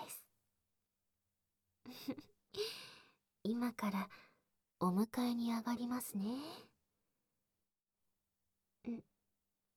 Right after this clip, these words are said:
<laughs>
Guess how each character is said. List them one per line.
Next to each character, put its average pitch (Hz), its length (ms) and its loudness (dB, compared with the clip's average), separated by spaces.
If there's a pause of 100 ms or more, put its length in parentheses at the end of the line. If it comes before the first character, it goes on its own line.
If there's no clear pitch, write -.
(720)
<laughs> - 2750 -10